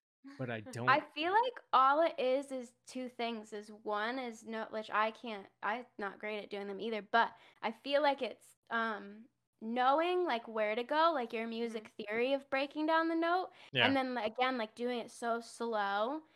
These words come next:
Speaker 2: Yes.
Speaker 3: until I think, like, things click with music theory for sure, of, like,
Speaker 1: Well,
Speaker 3: knowing,
Speaker 1: yeah,
Speaker 3: like,
Speaker 1: and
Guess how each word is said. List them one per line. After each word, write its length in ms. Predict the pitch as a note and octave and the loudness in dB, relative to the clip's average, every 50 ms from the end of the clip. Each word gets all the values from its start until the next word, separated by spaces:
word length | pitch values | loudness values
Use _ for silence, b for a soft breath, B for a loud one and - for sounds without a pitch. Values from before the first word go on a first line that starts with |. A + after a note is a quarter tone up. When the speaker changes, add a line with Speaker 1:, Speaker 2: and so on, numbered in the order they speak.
| b b | b b
Speaker 2:
Yes. 120 | G3 F#3 | -10 -8
Speaker 3:
until 520 | A3+ A#3+ - - C4 C4 B3+ B3 B3 A#3+ - - | -8 -6 -4 -4 -2 -2 0 -2 -2 -4 -4 -4
I 100 | - B3+ | -4 -4
think, 220 | B3 - F#4 F#4 F#4 | -2 -2 -2 0 2
like, 200 | G4+ G4 G4 - | 0 0 -2 -2
things 300 | - F#4 F4 E4+ E4+ E4+ | 0 0 0 0 0 -4
click 360 | - - - D4 C#4+ C#4 - | -6 -4 0 0 0 0 -2
with 180 | - A#3+ - - | -6 -8 -6 -6
music 380 | A3+ A3+ A3+ A3 A3 F#3 - - - | -8 -8 -8 -8 -10 -12 -16 -14 -10
theory 300 | A#3 A3+ A3 G#3+ G#3 G3+ | -8 -6 -6 -6 -6 -8
for 180 | - - G3 G3 | -10 -14 -14 -14
sure, 480 | - - A3 G#3 G3 F#3+ - G#3 A3 _ _ | -12 -8 -6 -6 -4 -4 -6 -10 -12 _ _
of, 140 | - G#3+ G#3+ | -8 -6 -2
like, 100 | A3 G#3 | 0 2
Speaker 1:
Well, 80 | D#3 D#3 | 4 6
Speaker 3:
knowing, 220 | F#3 G#3 G3 - | 6 6 4 4
Speaker 1:
yeah, 0 | |
Speaker 3:
like, 140 | - - - | 2 -2 -4
Speaker 1:
and 140 | - E3 | 0 4